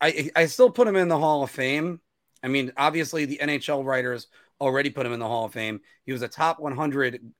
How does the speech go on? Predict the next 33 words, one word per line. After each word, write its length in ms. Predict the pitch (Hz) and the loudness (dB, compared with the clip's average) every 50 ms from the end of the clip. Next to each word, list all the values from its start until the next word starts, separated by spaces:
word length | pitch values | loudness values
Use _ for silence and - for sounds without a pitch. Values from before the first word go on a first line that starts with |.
| _ _ _ | _ _ _
player 340 | - 160 147 139 135 135 123 | -2 0 2 2 2 0 -2
of 100 | 110 139 | -4 -4
all 240 | 139 135 127 127 | -2 -2 -2 -2
time, 440 | 127 - 139 139 131 123 98 82 - _ _ _ _ _ _ - | -4 -6 -4 -4 -4 -4 -6 -10 -16 _ _ _ _ _ _ -6
not 160 | 117 131 135 | -6 -4 0
Rod 240 | 147 151 156 156 143 | 2 2 2 2 2
Gilbert, 520 | 151 170 139 139 170 151 131 120 120 117 _ _ _ _ - | 0 0 4 4 4 4 4 2 0 -4 _ _ _ _ -10
not 140 | 113 113 120 | -6 -4 -2
Evgeny 320 | 131 120 139 139 143 143 | -2 -2 -2 -2 0 0
Malkin, 500 | 139 143 147 147 135 - 120 113 120 110 _ _ _ _ _ _ - | 0 2 2 0 0 -2 -10 -10 -12 -14 _ _ _ _ _ _ -6
not 180 | 127 123 127 127 | -4 -2 0 0
Henrik 260 | 139 135 131 123 113 | 0 -2 -2 -4 -2
Lundqvist, 520 | 131 135 131 - - 110 104 101 - - _ _ _ _ _ _ _ - | -2 -4 -4 -4 -6 -8 -8 -8 -10 -14 _ _ _ _ _ _ _ -6
but 220 | 123 117 113 104 _ - 107 | -4 -4 -4 -6 _ -14 -4
Carey 220 | - 139 123 110 101 | -2 -2 -2 -2 -4
Price. 420 | - 135 113 104 101 - - - _ _ _ _ - | -2 -2 -2 -2 -4 -8 -14 -20 _ _ _ _ -16
So 400 | - - 120 110 107 104 101 95 _ _ _ _ _ _ _ - | -10 -8 -6 -4 -4 -4 -6 -8 _ _ _ _ _ _ _ -8
we 160 | 120 123 131 | -2 0 2
all 160 | 135 139 139 | 2 2 2
know 220 | 135 139 135 127 120 | 0 0 0 0 -2
he's 160 | 120 104 98 | -4 -6 -4
going 280 | 131 139 135 113 101 | -4 -4 -4 -4 -8
there. 220 | 98 92 92 95 _ _ _ _ _ _ _ _ _ _ _ - | -10 -12 -14 -16 _ _ _ _ _ _ _ _ _ _ _ -10
Now, 520 | - 131 135 135 131 131 131 131 131 - _ _ _ _ _ _ _ _ _ _ _ _ _ _ _ _ _ _ _ _ _ _ | -4 -2 -2 0 0 -2 -2 -4 -4 -8 _ _ _ _ _ _ _ _ _ _ _ _ _ _ _ _ _ _ _ _ _ _
I 120 | - 165 175 | -4 -4 -2
think, 260 | 151 214 208 190 175 | -2 -2 -2 -2 -4
what, 200 | 175 170 156 143 | -6 -6 -6 -2
but, 160 | 180 185 165 | -2 -2 -2
but 220 | 160 196 190 151 156 | -2 -6 -6 -8 -12
you 140 | 165 190 185 | -10 -10 -6
put 160 | - 247 247 | 0 0 2
in 300 | 240 226 214 190 156 123 | 2 2 -2 -4 -6 -8
the 320 | 143 175 175 170 160 160 | -6 -4 -2 -2 -2 -2